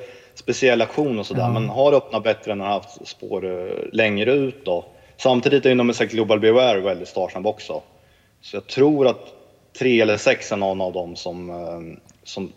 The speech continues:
Speaker 1: tar sig förbi Luringen Lama. Eh, ja, det vore grymt intressant att se nummer tre, King Kong, i ledning i alla fall, för där tror jag är en riktigt bra häst i alla fall. Den, den ser, den ser väldigt bra ut. Det var ju insatsen det gjorde där när den vann i Halmstad, det var ju riktigt bra alltså.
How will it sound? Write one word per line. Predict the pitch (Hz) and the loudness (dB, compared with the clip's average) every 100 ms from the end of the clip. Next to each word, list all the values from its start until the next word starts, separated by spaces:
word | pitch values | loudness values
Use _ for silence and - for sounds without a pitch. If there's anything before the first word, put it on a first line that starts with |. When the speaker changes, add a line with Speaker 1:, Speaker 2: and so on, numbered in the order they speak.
| - | 0
Speaker 1:
tar | 104 | 0
sig | - | 0
förbi | 95 95 | -2 0
Luringen | 95 95 113 104 98 - | 0 0 -2 -2 -8 -6
Lama. | 95 107 107 82 - - - | -2 0 0 -2 -8 -18 -18
Eh, | - 82 - 71 71 - _ _ _ _ _ _ _ _ _ _ - | -14 -12 -12 -12 -14 -16 _ _ _ _ _ _ _ _ _ _ 0
ja, | 110 135 135 | 4 4 4
det | |
vore | 135 139 | 4 6
grymt | 151 175 139 | 6 4 4
intressant | 120 123 110 | 0 0 -2
att | |
se | 123 110 | -2 0
nummer | 110 | -2
tre, | 113 104 | -2 -2
King | - 110 | -2 -4
Kong, | 135 113 | -2 -2
i | |
ledning | 98 98 120 | 0 0 0
i | |
alla | 90 | -2
fall, | 95 | -4
för | 92 | -2
där | 107 123 | 0 2
tror | 113 | 2
jag | 104 | 0
är | 101 | 0
en | |
riktigt | 117 - 117 - | -4 -6 -12 -4
bra | 87 | -2
häst | 101 90 - | -2 -6 -10
i | |
alla | 69 69 | -12 -12
fall. | 73 78 _ | -16 -18 _
Den, | 98 98 90 | -10 -8 -4
den | 101 98 | -4 -2
ser, | 98 95 | -2 -4
den | 80 98 95 | -4 -8 -6
ser | - | -4
väldigt | 95 110 90 - | 0 0 -2 -6
bra | 67 64 | -8 -8
ut. | - - - | -12 -20 -8
Det | 98 | -4
var | 95 98 | 0 2
ju | 95 92 90 90 - _ _ _ _ _ - - _ _ - | 2 0 -2 -6 -14 _ _ _ _ _ -20 -20 _ _ -10
insatsen | - 110 95 113 - 101 | 0 0 2 0 2 2
det | |
gjorde | 101 95 | 2 2
där | 92 92 | 0 0
när | 90 92 | 0 -4
den | 92 | -4
vann | 92 | -4
i | 95 | 0
Halmstad, | 107 98 - 87 | -2 -2 -6 -6
det | |
var | 92 92 | -4 -4
ju | 90 87 87 85 | -4 -4 -4 -4
riktigt | 85 107 - 92 | -4 -6 -10 -8
bra | - 65 | -4 -4
alltså. | - - | -6 -10